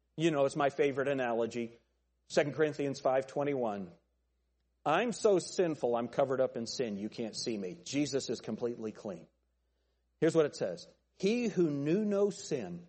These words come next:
was made to be sin for us, that we might be made the righteousness of God in him." On the cross, God treated Jesus the way I deserve to be treated,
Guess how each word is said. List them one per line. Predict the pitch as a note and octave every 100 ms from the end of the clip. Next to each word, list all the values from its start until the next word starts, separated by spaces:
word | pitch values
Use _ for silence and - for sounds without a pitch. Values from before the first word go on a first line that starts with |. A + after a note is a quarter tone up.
| _ _ _ _ _ _
was | C3 A#2+ B2+
made | D3+ D#3+ C3+ -
to | B2+
be | G#2+ - F#3+ G#3
sin | E3+ - A#2+ A2
for | A2 A2
us, | G2 D#2+ - - - _ _ _ -
that | G#2+ G#2+
we | G#2+ C3 E3+ F3+ D#3+
might | B2+ A2+ G#2+
be | A2
made | G#2 G2 F#2
the | F#2
righteousness | F#2+ G#2 A2 - G#2 - G#2 -
of | F#2
God | F2 E2 D#2
in | - - -
him." | - _ _ _ _ _ _ _ _ _ -
On | D3+ A3
the |
cross, | - G#3+ D3+ A#2 -
God | D3 D3 D3
treated | - F3+ F3+
Jesus | C3+ D3+ C3+ C3 -
the | C3+
way | C3+ C3
I | C3 C#3 E3+
deserve | E3 C#3+ C#3 C#3 B2+
to |
be | C#3+ C3+
treated, | C#3+ A#2 F#2+